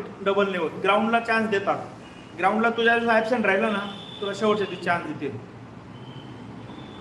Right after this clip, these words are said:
नक्कीच ग्राउंडला चान्स देतील तुला शेवटच्या दिवशी. काय म्हणतो दादा, डाऊट बोला ना दादांचे. जळगाव सीपीला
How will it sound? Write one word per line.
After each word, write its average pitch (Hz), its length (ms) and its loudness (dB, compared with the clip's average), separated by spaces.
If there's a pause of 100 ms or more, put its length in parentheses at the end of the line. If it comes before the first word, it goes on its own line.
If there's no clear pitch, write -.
(320)
नक्कीच 165 480 -6
ग्राउंडला 180 320 4
चान्स 175 340 2
देतील 143 240 -6
तुला 139 120 -4
शेवटच्या 123 360 -6
दिवशी. 113 240 -6 (3000)
काय 185 160 2
म्हणतो 190 140 -2
दादा, 180 420 2 (460)
डाऊट 190 180 4
बोला 202 220 6
ना 202 80 0
दादांचे. 190 440 4 (480)
जळगाव 202 320 6
सीपीला 202 600 0